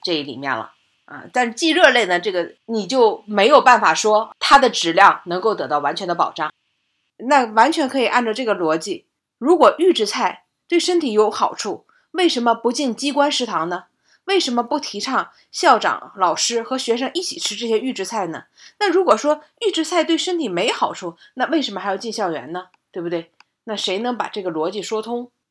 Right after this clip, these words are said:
那才能让大家信服地接受校园里边进预制菜。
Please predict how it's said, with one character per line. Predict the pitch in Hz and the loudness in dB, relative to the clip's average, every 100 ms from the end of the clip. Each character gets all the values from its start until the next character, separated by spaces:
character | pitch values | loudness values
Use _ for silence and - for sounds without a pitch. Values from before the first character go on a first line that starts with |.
| _ | _
那 | 240 262 143 | 0 2 2
才 | - 185 | -2 -6
能 | 185 160 180 | -4 -4 -4
让 | 190 | -4
大 | 170 175 | -4 -2
家 | 165 165 | -2 -2
信 | - - 311 | -4 -6 -4
服 | 175 170 | -4 -6
地 | 170 | -6
接 | 165 180 | -6 -6
受 | 185 147 | -6 -8
校 | - 185 147 | -8 -6 -6
园 | 139 | -6
里 | 135 | -12
边 | - - | -12 -12
进 | - 156 151 | -12 -14 -10
预 | 175 | -10
制 | - 113 | -8 -10
菜。 | - | -12